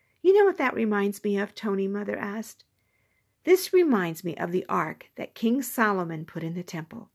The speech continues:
The ark reminded the people of God that God was always with them, just like your rock reminds you of Grandpa." "The people must have felt happy to have their special ark,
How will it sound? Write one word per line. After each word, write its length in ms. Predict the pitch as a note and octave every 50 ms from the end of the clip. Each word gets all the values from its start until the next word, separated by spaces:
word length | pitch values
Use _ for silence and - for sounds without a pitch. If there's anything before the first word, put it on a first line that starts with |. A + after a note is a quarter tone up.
| _ _ _ _ _ _ _ _ _ _
The 140 | - G3+ -
ark 300 | - A3 A#3+ C4 B3+ -
reminded 560 | D#4 D#4 D4 C4+ B3+ B3 A#3+ G#3 G#3+ F3+ -
the 80 | G3 -
people 400 | - - F#3 F#3 - G3+ - -
of 200 | - G3 - _
God 440 | - F#3 E3+ D#3+ D#3 - - - _ _ _ _ _ _ _
that 220 | - E3+ - - -
God 320 | F3 E3+ E3 E3+ F3+ F#3
was 180 | G#3 G#3+ G#3+ - -
always 420 | F3 E3+ D#3+ E3+ F3+ F3 F3 -
with 300 | G#3+ A3+ B3+ C4+ - -
them, 180 | - - - - _ _ _ _ _ _ _ _ _ _ _
just 360 | - G#3 A3+ B3+ - - -
like 280 | C4+ C4 C#4 C#4 - -
your 100 | D#4 D4
rock 380 | A#3 G3+ E3+ E3+ D#3+ - -
reminds 600 | F#3+ F3 E3+ E3 E3+ E3+ F3 F#3 F#3 F3+ F3 F3+
you 360 | F#3+ A3 A#3 F#3+ D#3+ D#3 - -
of 160 | F#3+ F#3+ -
Grandpa." 500 | - A3 G#3 F#3+ F#3 - - D#3+ D3 - - _ _ _ _ _ _ _ _ _ _ _ _ _ _ _ _ _
"The 100 | A#3+ A#3
people 400 | A#3 - C4 C#4 C#4 - D4+ A3
must 320 | F3 E3+ F3+ G3+ - -
have 100 | E3 -
felt 260 | - - C#3+ C#3 D3+ -
happy 440 | - - - F#3+ A3 A#3 - C#3 D#3
to 140 | - G3 F#3
have 220 | E3+ E3 D#3+ E3+
their 120 | E3+ D#3+
special 560 | E3 - - - - - F3 F#3 F3+ - - - -
ark, 380 | - F3+ E3+ F3+ F3 - -